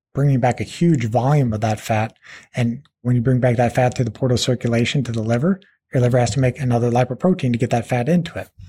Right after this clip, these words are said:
And so it's not necessarily a cholesterol side issue. It's you're just making tons of triglycerides, which can be a problem in certain instances 'cause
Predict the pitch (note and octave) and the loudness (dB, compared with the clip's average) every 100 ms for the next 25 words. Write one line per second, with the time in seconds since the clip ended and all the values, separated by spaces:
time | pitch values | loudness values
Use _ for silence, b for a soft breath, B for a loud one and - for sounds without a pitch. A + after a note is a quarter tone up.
0 | B B - A#2+ C3 B2 A#2 D3+ D#3+ C#3+ | B B -4 0 0 0 0 0 0 0
1 | A#2+ C3 A2 - G3 - C#3+ A#2 G#2+ A2 | 0 0 -2 0 0 2 0 0 -2 -2
2 | - C3 - C3+ B2 B2 A2+ C3+ B2 - | -2 -2 0 -2 -2 -4 -4 -4 -4 -2
3 | D#3 C#3 C3 A2+ B2+ G3 - A2 F#2+ G#2 | 0 0 0 0 2 0 0 -4 -4 -10
4 | - B B B - B2+ A#2 - b b | -16 B B B -4 -2 -2 -6 b b
5 | b C3 B2+ A#2 B2+ A#2 A#2 A#2+ A#2+ A#2 | b 0 2 2 2 2 2 0 -4 -4
6 | - A2+ A#2 A2 A#2+ C3+ D3+ C3 A#2+ | -2 0 2 0 -2 -2 0 0 -2